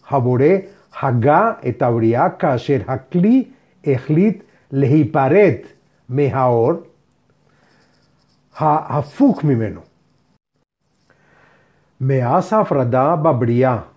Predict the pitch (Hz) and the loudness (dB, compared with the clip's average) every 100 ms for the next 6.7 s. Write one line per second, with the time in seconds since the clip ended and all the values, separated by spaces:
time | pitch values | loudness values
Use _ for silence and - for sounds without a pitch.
0 | _ 107 120 117 127 156 165 165 123 110 | _ -8 -6 -2 0 0 0 -2 -2 -2
1 | 135 165 _ _ _ _ 123 - - 120 | -2 -8 _ _ _ _ -10 -10 -6 -4
2 | 120 143 214 190 117 110 147 190 - _ | -2 -2 -2 -2 -2 -2 -2 -4 -10 _
3 | 139 127 107 110 117 160 - - 151 180 | -6 -4 -4 -6 -4 -4 -6 -2 0 0
4 | 180 - _ _ 117 131 127 - - 113 | -2 -14 _ _ -6 -4 -4 -6 -8 -4
5 | 123 180 175 - - _ _ _ _ 123 | -2 -2 -4 -14 -20 _ _ _ _ -8
6 | 127 113 120 123 156 175 | -6 -4 -2 0 2 0